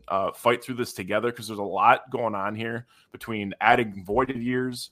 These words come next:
um, through twenty twenty-seven, three years on the back end, so it'll be twenty-five, twenty-six, twenty-seven will be voided years. He's technically under contract, um,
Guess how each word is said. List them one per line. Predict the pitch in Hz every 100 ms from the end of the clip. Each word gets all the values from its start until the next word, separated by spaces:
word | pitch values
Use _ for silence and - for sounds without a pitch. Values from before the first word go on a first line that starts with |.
| -
um, | 104
through | 101 113
twenty | - 113 104
twenty-seven, | - 95 - 135 135 135 127
three | - 120 120
years | 120 113
on | 110
the |
back | 95 98 110
end, | 113 110
so | 101
it'll | 98
be |
twenty-five, | - - 110 101 113 113 113
twenty-six, | - 104 - 113
twenty-seven | - 101 - 110
will | 104
be | 104
voided | 95 104 120 120
years. | 117 120 123 _ - -
He's | - -
technically | 151 - 143
under | 113
contract, | - 110 117 120 117 - _ _ _ _
um, | 98 98 92 95